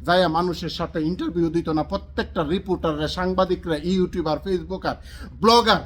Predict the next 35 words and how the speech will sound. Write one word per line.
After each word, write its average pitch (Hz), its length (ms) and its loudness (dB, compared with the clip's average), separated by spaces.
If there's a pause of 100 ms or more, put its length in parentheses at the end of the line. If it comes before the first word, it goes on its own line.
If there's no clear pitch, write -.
(240)
সবাইরে 202 440 4
যাইয়া 226 200 6
এইভাবে 185 520 4
ইন্টারভিউ 185 440 0
দিত 160 180 -2
না, 135 160 0
যদি 170 200 -4
সামান্যতম 240 760 6
বিবেকবোধ 185 560 4
আল্লাহ 180 240 0
তারকে 165 440 -2 (360)
দিত। 170 200 0 (360)
তো 247 80 2
ফ্রেন্ড, 247 220 8
আসলে 220 240 6
আজকের 220 220 2
ভিডিওটা 208 420 4
কাউকে 185 340 -2
কষ্ট 202 220 -4
দেওয়ার 190 240 2
জন্য 175 160 0
নয়, 170 180 0
বাস্তব 165 360 -4
কিছু 185 260 -6
কথা 208 220 4
ওই 214 200 10 (380)
তুইল্লা 208 300 2
ধরলাম। 147 340 -2 (1400)
ভালো 185 200 6
থাকবেন, 240 380 4
দেখা 196 220 2
হবে 180 140 4
নতুন 175 240 -2
কোনো 160 160 2
ভিডিওতে। 139 380 -2